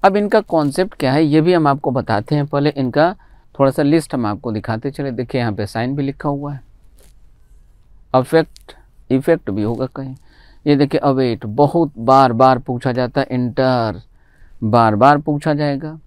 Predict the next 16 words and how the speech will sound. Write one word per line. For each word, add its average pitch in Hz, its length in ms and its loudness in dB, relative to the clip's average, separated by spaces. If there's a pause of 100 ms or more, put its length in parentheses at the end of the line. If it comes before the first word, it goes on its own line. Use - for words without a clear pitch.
(480)
ठीक 143 180 0
है। 165 120 -2 (320)
तो 147 80 4
ये 156 180 6
ऐसे 156 360 2
कुछ 143 240 -6
वर्ड 143 280 2
हैं 170 240 -2
जो 147 140 -2
फ्रीक्वेंटली 151 840 -2
रिपीट 151 460 -4
होते 131 280 -4
हुए 117 220 -6
नज़र 76 320 -10
आते 67 320 -20
हैं, 87 100 -18